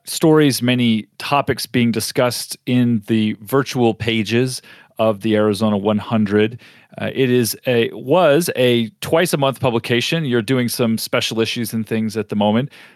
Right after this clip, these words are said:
but, uh, folks should go there. If you don't already get the Arizona one hundred in your inbox, it's free to subscribe. The address is the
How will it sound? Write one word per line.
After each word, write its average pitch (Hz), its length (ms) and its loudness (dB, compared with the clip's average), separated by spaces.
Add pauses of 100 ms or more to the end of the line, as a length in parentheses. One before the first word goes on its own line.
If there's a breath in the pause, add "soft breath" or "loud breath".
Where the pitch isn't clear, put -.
(100)
but, 110 340 0
uh, 107 100 2
folks 123 300 0
should 101 300 -6
go 117 240 2
there. 110 240 4
If 107 160 -2
you 107 60 -4
don't 139 260 0
already 120 420 2
get 127 320 -2
the 123 140 0
Arizona 117 320 2
one 110 160 0
hundred 113 360 -2
in 117 200 0
your 120 100 -2
inbox, 107 520 0
it's 98 140 -12
free 131 220 -4
to 117 80 -4
subscribe. 104 840 -2 (600 soft breath)
The 101 300 -4
address 113 420 0
is 104 380 0
the 120 520 0